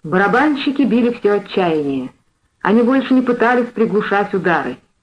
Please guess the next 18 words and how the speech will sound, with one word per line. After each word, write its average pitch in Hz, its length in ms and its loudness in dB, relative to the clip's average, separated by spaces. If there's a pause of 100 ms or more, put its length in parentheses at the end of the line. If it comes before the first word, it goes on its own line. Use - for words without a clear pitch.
(360)
Что-то 285 480 0
происходило 240 720 0
в 214 60 -12
тоннел, 180 520 -2 (100)
где 185 380 0
вокруг 208 400 0
алтаря 196 600 0 (180)
были 208 220 2
составлены 190 680 -2
хоругви, 240 640 0 (400)
и 233 280 2
под 220 260 0
выжженной 226 520 2
на 220 100 2
доске 214 580 0
молитвой 214 680 0
стоял 185 400 0
крест, 185 380 -2